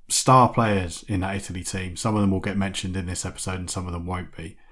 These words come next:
But the guy I always look out for in the absence of Daniele De Rossi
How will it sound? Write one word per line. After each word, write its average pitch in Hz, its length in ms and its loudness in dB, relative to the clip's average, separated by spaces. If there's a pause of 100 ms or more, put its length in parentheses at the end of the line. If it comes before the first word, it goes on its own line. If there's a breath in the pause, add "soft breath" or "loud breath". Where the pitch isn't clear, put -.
(640 soft breath)
But 104 320 2 (280)
the 107 100 2
guy 107 240 6 (100)
I 107 180 4
always 95 320 2
look 95 180 -2
out 95 200 0
for 87 380 -8 (460)
in 92 120 0
the 95 80 0
absence 104 400 2
of 92 100 -4
Daniele 104 400 6
De 104 140 4
Rossi 90 500 0